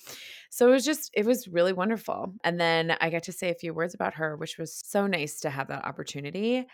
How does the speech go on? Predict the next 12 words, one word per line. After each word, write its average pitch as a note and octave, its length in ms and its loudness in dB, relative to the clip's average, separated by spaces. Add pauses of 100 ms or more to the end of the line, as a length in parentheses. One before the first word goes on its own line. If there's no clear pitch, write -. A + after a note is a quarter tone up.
(420)
And F#3+ 580 2
<laughs> - 60 -12 (2000)
my F#3+ 120 2
public G3 420 0
speaking C4 840 4
skills F3 720 6
coming B3 360 4
out G#3 100 8
of G3+ 80 4
covid G3+ 600 8
are E3 400 10
real G3 1040 12